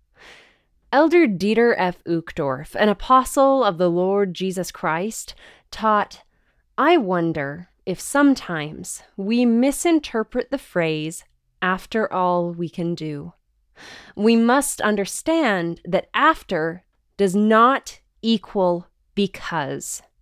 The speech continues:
We are not saved because of all that we can do." Have any of us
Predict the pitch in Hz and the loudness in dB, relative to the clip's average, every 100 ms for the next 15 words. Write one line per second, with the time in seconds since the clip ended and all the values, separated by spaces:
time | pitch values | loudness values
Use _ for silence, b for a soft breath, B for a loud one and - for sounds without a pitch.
0 | _ _ _ - B B B B - 214 | _ _ _ -20 B B B B -4 2
1 | 294 330 285 247 - - 208 190 180 175 | 4 6 4 2 0 -4 0 2 2 0
2 | - 165 190 - - 269 294 165 135 127 | -4 -8 -8 -8 -8 0 2 2 0 -8
3 | - - _ _ - 185 - 190 185 180 | -14 -16 _ _ -4 -4 0 4 4 4
4 | 160 170 160 170 165 170 185 165 165 _ | 0 -4 -6 -4 -6 -4 -4 -4 -8 _
5 | _ _ _ _ _ b b b b 302 | _ _ _ _ _ b b b b 2
6 | 294 320 330 226 214 - - | 6 8 6 6 6 4 -4